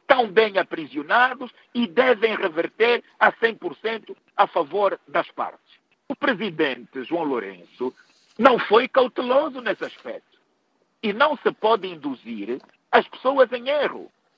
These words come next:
Não tem magistratura de quantificar. Ministério Público, esta é uma tarefa dos tribunais. E se não há decisão de nenhum tribunal, não se pode estar a dizer em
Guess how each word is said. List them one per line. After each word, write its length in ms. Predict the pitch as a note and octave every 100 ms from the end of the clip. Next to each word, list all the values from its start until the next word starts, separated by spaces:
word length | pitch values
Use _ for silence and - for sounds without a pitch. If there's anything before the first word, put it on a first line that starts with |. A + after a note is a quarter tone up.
| _ _
Não 320 | G#3 C4+ B3+
tem 280 | - D4 C#4+
magistratura 1080 | B3+ F3+ G3+ - F3 D#3 - D3 B2 F#2 - _ _ _ _
de 80 | G#3 - -
quantificar. 1160 | C#4+ D#4 - C#4 C4+ - G#3 E3 - C#3+ F#2+ - _ -
Ministério 540 | B3+ C#4+ C4+ - C#4+ C#4
Público, 600 | - D4 B3 G3 - - _ _ -
esta 280 | C4+ - C#4
é 40 |
uma 200 | C#4 C4+
tarefa 560 | A#3+ A3+ A3+ B3 B3+ E4+ _ _ _ _
dos 180 | D#4 D4
tribunais. 640 | D4 D4 D4+ D4 C4 C4 - _ _ _
E 160 | A#3+ A#3 -
se 100 | A3+
não 300 | C#4 F4 D#4
há 100 | D4+
decisão 720 | D4 D4+ - A3+ C3+ - - D3+
de 60 |
nenhum 320 | G3 G3+ C4 A#3
tribunal, 560 | F#3+ D3+ B2+ A#2 A2+ - - _ _
não 180 | B3+ C#4+
se 140 | -
pode 340 | - A#3+ B3+ A#3
estar 220 | _ B3
a 80 | A#3
dizer 560 | G3+ F#3+ C#3+ G#3+ A#3+ C#4 _ _ _
em 240 | B3 B3+